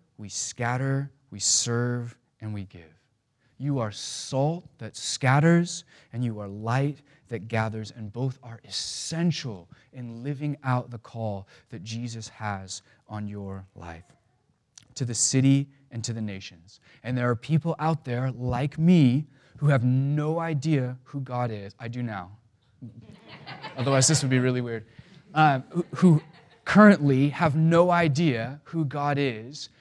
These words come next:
who will be invited into the gathered community, and they'll see what I saw, and they'll taste what I tasted, and they'll say, "I want to go all in. Like this, I've been waiting for this my whole life." And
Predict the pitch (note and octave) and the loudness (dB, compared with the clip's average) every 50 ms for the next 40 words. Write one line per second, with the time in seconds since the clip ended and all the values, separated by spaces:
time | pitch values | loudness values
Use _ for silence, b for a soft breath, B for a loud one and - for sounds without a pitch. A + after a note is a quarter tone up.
0 | b b - D#3+ D3+ D#3 D#3 C#3+ A#2+ D3+ D#3 C#3+ C3 A#2+ A2 A2 A#2 A#2 C3 D3+ | b b -12 -8 -4 -2 -2 -2 0 0 0 0 -2 -4 -6 -6 -2 -2 -2 -2
1 | D#3+ - F3 E3+ D#3+ - _ - D#3+ E3 E3+ F3 F3 D#3+ - - D3+ C#3+ B2 B2+ | -2 0 0 -2 -2 -2 _ 2 6 6 8 8 6 6 4 4 4 4 4 2
2 | A2 G#2+ G#2+ - B2 B2 C3 D3 C#3+ D#3 D#3 D3 C3 - - C#3+ C3+ C3 C3 C3 | 0 -2 4 6 6 8 8 8 6 6 4 2 2 -2 -8 -8 -6 -4 -2 -2
3 | C3 B2+ A2+ A2 G#2 F#2+ B B B B - C3 C3 C3+ C#3 C#3 C3 A2+ - - | -2 -2 -4 -6 -10 -10 B B B B -10 -8 -8 -6 -6 -6 -6 -6 -8 -8
4 | - - - D3 D#3+ E3 E3+ D#3 D3+ C#3+ C#3 B2+ B2 A#2 - - - B2+ A#2+ A#2 | -8 -6 -2 -2 0 2 2 2 0 0 -2 -6 -8 -10 -10 -6 -4 -2 -2 -2
5 | - - B2 B2 B2 C3+ B2 A#2 - - - - C#3 D3 D3+ C#3 - - C#3+ C3 | -4 -6 -6 -4 -4 -2 -4 -4 -6 -12 -14 -6 0 0 0 0 0 -2 -2 -2
6 | A#2+ A#2 A2 - - A2+ A2+ G2+ - A#2 G#2+ - B B B B A#2+ B2 B2 A2+ | 0 -2 -4 -6 -8 -10 -10 -10 -8 -10 -12 -12 B B B B -10 -8 -8 -8
7 | - - G#2+ G#2+ - - A2 A2+ G#2+ A2 A2 G#2+ G2+ F#2+ - G2 F#2+ - F2+ F2+ | -8 -6 -6 -6 -6 -6 -6 -6 -4 -4 -6 -6 -8 -8 -10 -12 -12 -10 -12 -12
8 | E2+ E2 E2+ D#2+ D#2 D#2+ - - G#2+ G#2 G2 G#2 A2+ B2+ A#2 - - - - A2 | -12 -12 -14 -18 -20 -20 -20 -16 -14 -12 -10 -6 -4 -2 -2 -2 -4 -6 -6 -4
9 | A#2+ A2+ A2 A#2 G2+ G2 F#2+ G2 G#2+ A2 G#2+ A2 G#2 G2 _ G2+ G2 F#2 - - | -4 -4 -4 -6 -10 -10 -10 -10 -10 -10 -10 -10 -12 -16 _ -20 -18 -18 -18 -18
10 | F2+ D#2+ D#2 F2 F2+ E2+ E2 E2 E2 _ _ _ _ _ _ _ _ _ _ _ | -20 -20 -20 -20 -20 -20 -20 -20 -20 _ _ _ _ _ _ _ _ _ _ _
11 | _ _ _ _ _ _ _ _ _ _ _ _ _ _ _ _ _ _ _ _ | _ _ _ _ _ _ _ _ _ _ _ _ _ _ _ _ _ _ _ _
12 | _ _ _ _ - - D#3+ E3+ F3 D#3 C3+ B2 C3 D#3 F3 F#3+ - | _ _ _ _ -8 -2 2 2 4 4 2 2 0 -2 -4 -4 -8